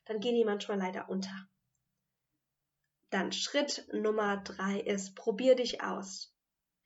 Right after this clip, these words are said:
Es gibt so viele, wie ich schon gesagt habe,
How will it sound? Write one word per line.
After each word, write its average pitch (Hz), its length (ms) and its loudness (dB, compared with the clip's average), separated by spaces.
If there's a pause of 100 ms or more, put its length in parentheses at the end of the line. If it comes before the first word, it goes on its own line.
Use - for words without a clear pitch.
(600)
Es 214 200 -2
gibt 233 240 -2
so 269 220 4
viele, 247 520 2 (140)
wie 220 120 -4
ich 202 100 -2
schon 233 100 4
gesagt 208 260 0
habe, 202 140 -2